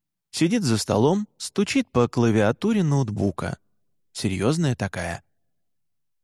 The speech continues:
Я немного растерялся. Странно видеть ее в этом месте. Вишенка, она ведь как будто из моего нового мира, а чердак — из старого. Интересно, с каких пор она сюда ходит?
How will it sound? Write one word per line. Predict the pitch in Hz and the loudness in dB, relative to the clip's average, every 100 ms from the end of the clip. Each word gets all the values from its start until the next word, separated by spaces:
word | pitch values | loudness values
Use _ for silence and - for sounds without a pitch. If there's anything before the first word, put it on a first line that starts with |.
| _ | _
Я | 110 127 | 0 0
немного | 165 143 147 143 | 2 0 0 0
растерялся. | 127 - 110 104 98 - - _ _ _ _ _ _ _ - | -4 -2 0 0 -2 -8 -14 _ _ _ _ _ _ _ -12
Странно | - 202 226 196 160 | -2 0 2 2 2
видеть | 139 190 180 - | 0 -2 -2 0
ее | 135 135 | 2 2
в | 139 | 0
этом | 156 151 | -2 -2
месте. | 165 165 123 - - 120 - _ _ _ _ _ _ - | 0 0 0 -2 -8 -14 -18 _ _ _ _ _ _ -6
Вишенка, | 117 117 190 180 - 98 - - - _ - | -2 0 0 0 -2 -6 -8 -14 -18 _ -4
она | 120 185 | 0 2
ведь | 202 - | 0 0
как | 160 151 | -2 0
будто | 214 - 196 | -2 0 -2
из | - 160 | 0 0
моего | 147 170 170 165 202 | 2 2 2 2 2
нового | 185 190 254 160 123 123 | 0 0 0 0 0 0
мира, | 175 208 117 92 - _ _ _ | 0 0 0 -2 -6 _ _ _
а | 110 | -6
чердак — | - 95 104 143 - _ - | -2 -4 -2 -4 -4 _ -12
из | 98 | -8
старого. | - - 101 107 127 120 - _ _ _ _ _ _ _ _ | -8 -6 -4 -2 -2 -6 -10 _ _ _ _ _ _ _ _
Интересно, | 123 120 208 180 110 98 87 _ | -4 0 2 2 0 -4 -8 _
с | - | -6
каких | 190 196 247 - | -4 0 -2 0
пор | 240 196 | 2 4
она | 123 107 | 4 2
сюда | - 117 127 | 0 0 0
ходит? | - 151 104 90 | 0 0 0 -2